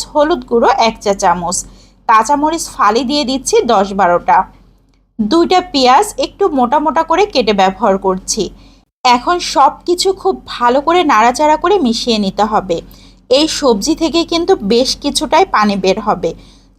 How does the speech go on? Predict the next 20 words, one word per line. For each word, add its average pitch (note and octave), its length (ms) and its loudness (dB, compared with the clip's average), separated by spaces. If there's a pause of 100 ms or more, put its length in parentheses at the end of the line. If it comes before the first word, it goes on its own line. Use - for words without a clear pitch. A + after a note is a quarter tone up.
তারপরেও A#3 480 2 (100)
এখানে B3+ 340 -2
আমি B3+ 180 0 (120)
এক A#3 240 0
কাপ A3+ 240 0
পানি G#3 220 2
ব্যবহার F#3 460 0
করছি। F3+ 480 -4 (720)
পানি A#3+ 240 2
দেওয়ার C4 340 4
পর D4+ 140 2 (260)
আবারও A#3+ 300 2
নাড়াচাড়া B3+ 580 2
করে C4+ 360 0
ঢাকনা B3 440 0
দিয়ে C4 180 0 (100)
ঢেকে A#3 320 -2
রান্না A3+ 320 2
করে C4 240 2
নেব B3+ 200 2